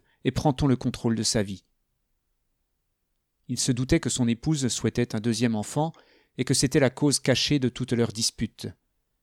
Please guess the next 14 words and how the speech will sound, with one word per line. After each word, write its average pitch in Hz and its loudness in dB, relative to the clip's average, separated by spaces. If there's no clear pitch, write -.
Puisqu'elle - 2
savait 156 4
qu'il 131 0
ne 120 2
pouvait 131 0
envisager 123 2
la 120 4
chose 151 2
dans 113 -2
cet - -2
état 117 0
permanent 127 2
de 117 0
surmenage, 117 0